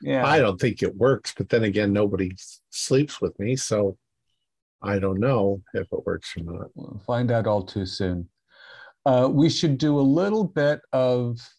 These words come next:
Speaker 1: uh, meal planning before we tuck into the whiskey for the night, because we do have, you know, we need to make,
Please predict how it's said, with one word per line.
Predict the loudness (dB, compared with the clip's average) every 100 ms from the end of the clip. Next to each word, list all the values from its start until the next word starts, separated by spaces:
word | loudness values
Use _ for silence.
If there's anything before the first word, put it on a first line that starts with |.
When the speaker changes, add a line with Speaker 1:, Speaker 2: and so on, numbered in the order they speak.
| -4
Speaker 1:
uh, | 0 2 2 0 -2 -6 -12 -20 _ _ _ _ -2
meal | 4 6 4
planning | 0 -2 0 0 -2 -4 -6 _ _ _ _ _ _ _
before | -8 -2 0 2
we | 2 0 -4 _ _ _ _ _ _ _ _ _ _
tuck | -4 -4 0
into | 0 2
the | 0
whiskey | -2 -2 -4
for | -4 -4
the | -2
night, | -2 -4 -6 _
because | -12 -8 -8 -8 -6
we | -4
do | 0 -2
have, | 0 -2 -4 _
you | -8 -4
know, | -4 -6
we | -6 -4
need | -4 -6
to | -6
make, | -8